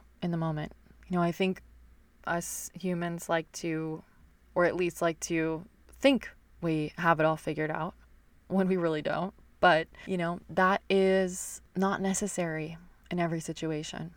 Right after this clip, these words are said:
And I think you can really start to live from a place of faith and love and magic, not in the woo-woo, like, I'm a magician, but, like, magic of, like, synchronicity and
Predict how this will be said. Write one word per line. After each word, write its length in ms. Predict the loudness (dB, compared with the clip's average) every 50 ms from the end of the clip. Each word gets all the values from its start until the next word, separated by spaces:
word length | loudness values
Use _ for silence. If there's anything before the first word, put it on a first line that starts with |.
| -20 -20 -20 -20 -20 -20 -20 -20 _ -6
And 100 | -2 -2
I 100 | 0 0
think 260 | 0 -2 -2 -2 -2 -2
you 80 | -4
can 140 | -2 -2 -2
really 280 | 0 2 2 2 2 0
start 300 | 0 -2 -4 -4 -4 -6
to 420 | -8 -4 -2 -2 0 0 -2 -2 -4
live 340 | -4 0 4 4 4 4 4
from 180 | 0 -6 -4 -4
a 80 | -4
place 460 | -6 -6 -6 -4 -4 -4 -4 -8 -8 -6 -4
of 360 | -4 -2 -2 -2 -4 -6 -10 -18 -20 -20 -20
faith 680 | -10 -2 0 0 2 2 0 -4 -6 -10 -16 -20 -20 -20 -20 -20 -20 _ _ _ -20 -20 -20 -20 -20 -14 -10
and 200 | -8 -6 -6 -4
love 580 | -2 0 2 2 2 2 0 -4 -8 -12 -16 -20 -20 -20 -20 -20 -16 -12
and 220 | -10 -8 -6 -4
magic, 580 | -2 0 0 0 0 0 -2 -2 -2 -6 -8 -4
not 240 | -2 0 0 0 0
in 100 | 0 2
the 240 | 2 4 2 2 0
woo-woo, 720 | -2 -2 0 2 2 2 2 2 2 2 2 0 -2 -4 -8 -12 -16 -10
like, 340 | -6 -2 -2 -2 -2 -2 -4 -4
I'm 160 | -4 -2 -2
a 40 | -2
magician, 680 | -2 -2 -2 -2 -2 -2 -2 -4 -4 -4 -6 -8 -6 -2
but, 240 | 0 0 0 0 -4
like, 260 | -6 -6 -6 -6 -6
magic 560 | -4 -2 -2 -2 -2 -4 -4 -4 -4 -6 -6 -4
of, 180 | -4 -4 -2
like, 380 | 0 0 0 0 0 -2 -8 -16 -20 -20 -20 -20 -20 -20 -20 -12
synchronicity 880 | -4 -2 -2 -2 0 0 0 0 0 0 -2 -2 -2 -2 -2 -4 -4 -6 -6 -6
and 420 | -4 -4 -2 -4 -4 -6 -8 -8